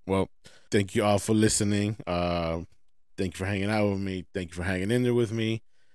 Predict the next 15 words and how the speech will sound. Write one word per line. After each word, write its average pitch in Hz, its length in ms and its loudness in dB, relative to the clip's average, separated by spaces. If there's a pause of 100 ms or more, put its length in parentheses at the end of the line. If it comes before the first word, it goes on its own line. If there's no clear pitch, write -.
(300)
It 90 160 2
is 87 280 2
my 85 240 0
last 101 420 4
show 95 400 2
of 90 140 -2
the 85 120 -2
season. 107 760 0
I'm 85 80 -6
gonna 85 100 -4
take - 180 -6
a 95 60 0
little 90 220 2
quick 95 200 0
break, 101 440 2